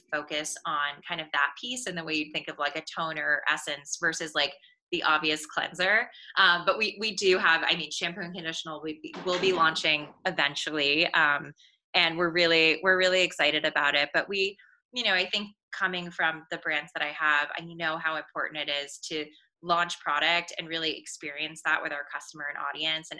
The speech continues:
educate them. You know, you know, if you're a celebrity, you might be like, "Here's my twelve shampoos and conditioners, and here's my new line." But for us, it's like, uh, my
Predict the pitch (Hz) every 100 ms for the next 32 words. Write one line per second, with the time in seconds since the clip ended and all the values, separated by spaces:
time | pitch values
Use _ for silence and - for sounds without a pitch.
0 | - 143 151 - 170 - 190 190 202 196
1 | 196 190 190 - - _ _ 165 - 208
2 | 165 - - 208 - 247 240 202 190 190
3 | 185 180 180 185 185 185 302 302 311 320
4 | 302 - 277 285 294 294 285 269 277 -
5 | 180 180 185 208 196 202 190 180 175 170
6 | 165 156 165 - - 196 202 196 185 170
7 | 160 - - _ _ _ _ 135 - 208
8 | 208